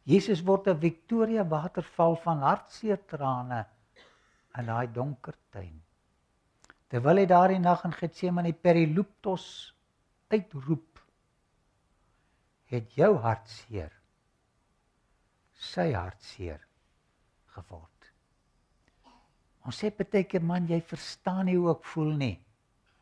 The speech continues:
Hy verstaan presies hoe jy voel, want hy was daar. My siel is diep bedroef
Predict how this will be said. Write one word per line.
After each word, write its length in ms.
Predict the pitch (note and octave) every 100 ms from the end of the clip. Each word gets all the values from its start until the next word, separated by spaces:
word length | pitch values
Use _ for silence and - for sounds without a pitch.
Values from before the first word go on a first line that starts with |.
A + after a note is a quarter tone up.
| _ _ _ _ _ _ _ _ _ _
Hy 200 | F#2 E3
verstaan 680 | F#3 - - - A2 E2 C#2+ _ _ _ _ _ _ _ _ _ _
presies 800 | A2+ G#2 - - G#3+ - - - _ _ _ _ _ _ _
hoe 100 | B2+
jy 200 | A#2 A2+
voel, 340 | A2+ - F2+ D2+ _ _ _ _ _ _ _ _ _ _ _ _ _ _ _
want 160 | G#2+ G2+
hy 120 | G2+
was 200 | G#2 G2
daar. 280 | G2+ F2 D#2+ _ _ _ _ _ _ _ _ _ _ _ _ _ - _ A#2+
My 60 |
siel 300 | A2+ - F3+
is 100 | D#3+
diep 320 | G#2 C#3+ C#3
bedroef 500 | D3+ A#2 A2+ C3 A2+